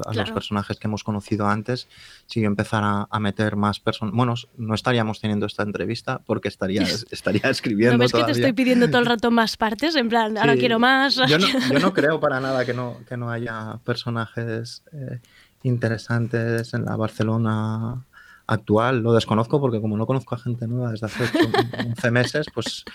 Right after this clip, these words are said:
Speaker 1: seguramente sí que los hay. No, ahora en serio, claro que los hay, pero, eh, pero en esta,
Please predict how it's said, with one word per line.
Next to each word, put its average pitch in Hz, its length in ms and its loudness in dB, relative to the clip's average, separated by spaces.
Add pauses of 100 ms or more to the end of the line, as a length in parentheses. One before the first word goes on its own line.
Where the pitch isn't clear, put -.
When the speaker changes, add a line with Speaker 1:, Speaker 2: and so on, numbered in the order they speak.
(260)
Speaker 1:
seguramente 123 640 0
sí 123 200 0
que 123 100 2
los 110 220 0
hay. 120 180 0 (380)
No, 127 180 4
ahora 110 200 4
en 143 60 0
serio, 123 380 -2
claro 139 240 2
que 135 60 -4
los 113 220 -8
hay, 139 260 -8
pero, 98 540 -4 (360)
eh, 95 300 -2 (560)
pero 107 240 4
en 107 100 0
esta, 120 220 -2